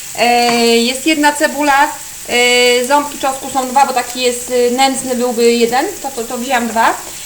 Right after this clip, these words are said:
E, wiecie co, wzięłam dzisiaj, e, pięć jajek, bo kiedyś wzięłam dwa, bo tak było w przepisie. Ale uważam, że jajek może być więcej. Tym bardziej, że jajko to jest nasze źródło, e, wiecie, wszystkich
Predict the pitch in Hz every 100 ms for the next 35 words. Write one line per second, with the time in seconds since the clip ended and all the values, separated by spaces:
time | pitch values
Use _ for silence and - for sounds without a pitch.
0 | - - 240 254 269 330 311 277 285 277
1 | 269 - 285 269 240 240 285 277 247 226
2 | 202 208 233 269 247 247 262 247 240 247
3 | 262 254 254 233 240 233 233 285 - 285
4 | 285 - - - - - - - - -
5 | - - 233 233 226 240 240 214 220 214
6 | 220 214 190 196 254 269 302 349 - -
7 | - - - 247 240 240 240 240 240 240
8 | 240 233 226 233 220 226 220 233 226 226
9 | 226 220 220 - - - 214 214 214 214
10 | 214 214 214 214 220 - - - 226